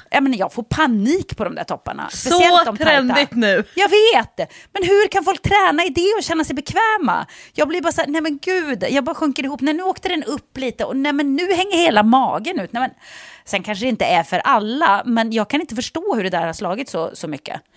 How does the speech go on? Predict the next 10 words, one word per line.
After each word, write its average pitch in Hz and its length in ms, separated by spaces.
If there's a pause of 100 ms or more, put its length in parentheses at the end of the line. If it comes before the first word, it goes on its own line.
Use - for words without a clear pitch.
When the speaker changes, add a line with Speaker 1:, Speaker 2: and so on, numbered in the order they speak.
(160)
Speaker 1:
Du 330 200
gillar 262 340
ju 254 80
det, 190 200
men 208 160
du 262 100
har 262 260
ju 226 120
också 202 260
sexpack. - 840